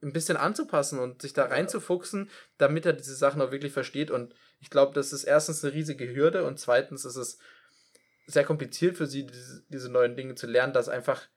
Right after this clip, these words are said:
Speaker 1: so viel Neues auf einmal, also ein Handy, wenn du das aufmachst,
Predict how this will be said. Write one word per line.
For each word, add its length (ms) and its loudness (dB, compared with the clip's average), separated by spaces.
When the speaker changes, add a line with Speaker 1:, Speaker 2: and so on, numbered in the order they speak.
Speaker 1:
so 240 2
viel 240 0
Neues 380 4
auf 100 0
einmal, 220 2
also 180 -4
ein 140 -6
Handy, 580 -2
wenn 160 2
du 80 2
das 180 -2
aufmachst, 720 0